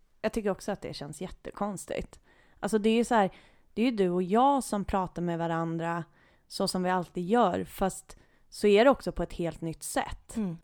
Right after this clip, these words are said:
Speaker 1: Det har gjort väldigt mycket för oss bara hittills. Alltså, våra samtal om vår sorgebearbetning.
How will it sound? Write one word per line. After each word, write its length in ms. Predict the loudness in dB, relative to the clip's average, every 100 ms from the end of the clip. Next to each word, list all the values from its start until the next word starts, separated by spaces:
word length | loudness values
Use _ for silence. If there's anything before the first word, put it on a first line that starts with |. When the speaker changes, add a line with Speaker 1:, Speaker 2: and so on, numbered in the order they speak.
| _
Speaker 1:
Det 120 | 2
har 60 | 4
gjort 380 | 4 -2 -6 -2
väldigt 280 | -2 -2 -2
mycket 400 | -4 -2 -6 -2
för 100 | -2
oss 220 | -2 -4
bara 420 | -2 0 0 -2
hittills. 840 | 0 0 0 -2 -8 -8 -12 -16 -16 -6
Alltså, 240 | -4 -2
våra 480 | 2 6 8 8 4
samtal 840 | 2 0 0 -4 0 2 4 2
om 300 | -2 -2 -2
vår 200 | -2 -4
sorgebearbetning. 1300 | -2 -2 -2 -2 -2 -4 0 -2 -2 -6 -8 -6 -6